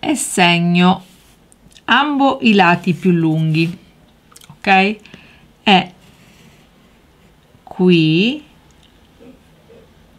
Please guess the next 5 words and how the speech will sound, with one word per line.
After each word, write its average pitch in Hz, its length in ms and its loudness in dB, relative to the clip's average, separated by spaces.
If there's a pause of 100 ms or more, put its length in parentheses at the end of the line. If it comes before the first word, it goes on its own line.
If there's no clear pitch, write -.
(2000)
entrambi 202 1040 0
i 220 40 0
lati 151 380 0
corti, 165 760 -4 (1800)
ok? 220 480 -2